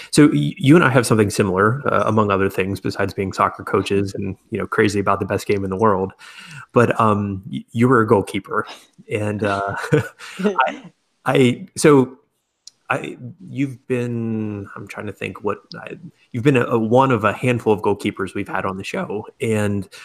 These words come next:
Speaker 1: uh, one, I love that because I was a goalkeeper, not, a not very good one. Um, I tend to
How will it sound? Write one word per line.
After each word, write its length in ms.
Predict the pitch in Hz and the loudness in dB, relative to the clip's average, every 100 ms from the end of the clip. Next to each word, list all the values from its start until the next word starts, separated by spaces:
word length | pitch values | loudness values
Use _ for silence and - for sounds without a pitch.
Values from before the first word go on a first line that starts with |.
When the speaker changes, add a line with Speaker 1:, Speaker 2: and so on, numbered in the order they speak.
| - - - - | -20 -20 -10 -2
Speaker 1:
uh, 220 | 104 110 | 0 4
one, 240 | 113 120 | 4 6
I 60 | 104 | 4
love 240 | 107 101 | 4 2
that 280 | 95 92 - | 0 -2 -2
because 280 | 113 - 101 | -6 -4 0
I 80 | 104 | 0
was 100 | 98 | 0
a 60 | |
goalkeeper, 640 | 95 95 - 95 98 107 - | -4 -6 -6 -4 -2 -4 -2
not, 220 | 104 104 185 | -2 -2 -2
a 60 | 113 | -2
not 260 | 107 98 | 0 0
very 180 | 101 95 | 0 -2
good 200 | 92 95 | 0 -2
one. 320 | 95 101 113 143 - | 0 -2 -4 -6 -6
Um, 280 | - 98 98 | -2 -2 -4
I 100 | 95 - _ | -8 -16 _
tend 180 | - 110 | -8 -2
to 180 | 98 | -2